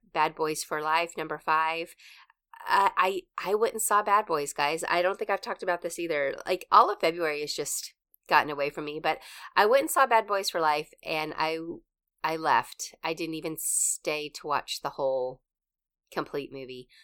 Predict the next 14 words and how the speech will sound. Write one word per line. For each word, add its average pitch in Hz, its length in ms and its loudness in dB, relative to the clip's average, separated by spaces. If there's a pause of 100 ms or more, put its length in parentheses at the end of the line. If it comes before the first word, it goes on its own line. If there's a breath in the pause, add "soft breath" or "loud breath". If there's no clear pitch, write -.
(140 soft breath)
And 170 120 0
I 170 60 4
hardly 180 300 0
ever 151 540 -6
leave 160 220 -8
movies. 170 360 -8
Usually 160 280 -8
I 151 60 -4
stick - 280 -8
it 151 60 -4
out, 151 300 0 (340)
but 196 100 -2
I 190 100 6
left 170 440 -2